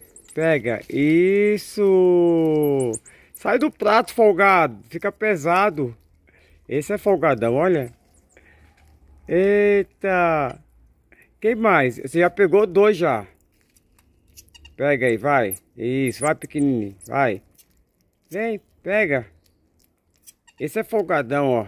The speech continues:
Ó, a cara dele aí, ó. Ó. Oi, bebê. Bebê? Olha aqui pra câmera, bebê. Olha. Ó, você pegou o terceiro pedaço já.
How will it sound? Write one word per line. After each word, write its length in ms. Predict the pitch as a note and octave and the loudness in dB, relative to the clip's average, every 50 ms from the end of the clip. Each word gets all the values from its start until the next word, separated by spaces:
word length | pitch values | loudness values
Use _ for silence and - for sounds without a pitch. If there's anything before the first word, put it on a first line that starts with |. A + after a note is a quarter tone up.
| A2 - | -10 -10
Ó, 320 | - C#3 D3 C3 G#2+ G#2 - | -6 -4 -4 -4 -4 -6 -8
a 160 | - C#3+ C#3+ | -10 -10 -10
cara 320 | - - C#3+ C3+ B2+ B2 | -6 -4 -4 -2 -2 -4
dele 280 | A2 G#2 A#2 A#2 A2 A2 | -4 -2 -4 -2 -2 -2
aí, 160 | G#2+ G#2+ A2+ | 0 0 0
ó. 160 | A2 G#2 F#2+ F#2+ _ _ _ _ _ _ _ _ _ _ _ _ _ _ _ _ _ _ _ _ _ _ _ _ | -2 -2 -4 -8 _ _ _ _ _ _ _ _ _ _ _ _ _ _ _ _ _ _ _ _ _ _ _ _
Ó. 260 | - A2 G#2+ F#2+ F2+ F2+ - _ - _ _ _ _ _ _ _ _ _ _ _ _ _ _ _ _ _ - _ | -6 -6 -4 -6 -6 -10 -18 _ -20 _ _ _ _ _ _ _ _ _ _ _ _ _ _ _ _ _ -20 _
Oi, 120 | C3 D3 | -4 -2
bebê. 540 | E3 D#3+ F#3 E3+ D3+ F3+ F3+ E3 C3+ A#2 G2+ - _ _ _ _ _ _ _ _ _ _ _ _ | 0 0 0 0 2 2 2 2 2 0 -4 -10 _ _ _ _ _ _ _ _ _ _ _ _
Bebê? 500 | _ A#2+ B2+ B2 C#3+ F3+ G#3 A3 A3 F3+ - - _ _ _ _ _ _ - _ _ _ _ _ _ _ _ | _ -12 -6 -2 0 2 2 2 0 -2 -10 -20 _ _ _ _ _ _ -20 _ _ _ _ _ _ _ _
Olha 180 | - D3+ F3 | -4 0 0
aqui 160 | F3+ F3+ F#3 F3 | 0 -2 -4 -8
pra 180 | - F3 E3+ | -4 -4 -6
câmera, 400 | D#3+ - - F#3+ G3 G3+ F#3+ F#3 | -6 -4 -2 -2 0 0 0 0
bebê. 380 | E3 E3 E3 D3 - D3 C3+ A#2 G#2 _ _ _ _ _ _ _ _ _ _ _ _ _ | 0 0 -2 -2 -4 -12 -14 -14 -16 _ _ _ _ _ _ _ _ _ _ _ _ _
Olha. 480 | _ C#3+ F3 F#3+ G3 G3 F#3 F3+ E3 - _ _ _ _ _ _ _ _ - _ _ _ - - _ | _ -12 -12 -10 -8 -8 -8 -10 -10 -14 _ _ _ _ _ _ _ _ -20 _ _ _ -20 -12 _
Ó, 140 | B2 B2+ | -4 -4
você 120 | B2+ A#2+ B2+ | -4 -4 -8
pegou 260 | - D#3+ E3+ D#3+ F#3 | -4 -2 -2 -2 -2
o 40 | F#3 | -4
terceiro 440 | - G3 F#3+ - - G#3+ A#3 B3 - | -10 -12 -12 -10 -8 -8 -8 -8 -8
pedaço 580 | - B3 A3 E3+ C#3+ F3 E3+ F#3 - E3 E3 | -10 -12 -12 -8 -8 -8 -8 -8 -10 -14 -12
já. 280 | C#3+ D3 C3+ A#2+ A2+ | -8 -8 -8 -8 -8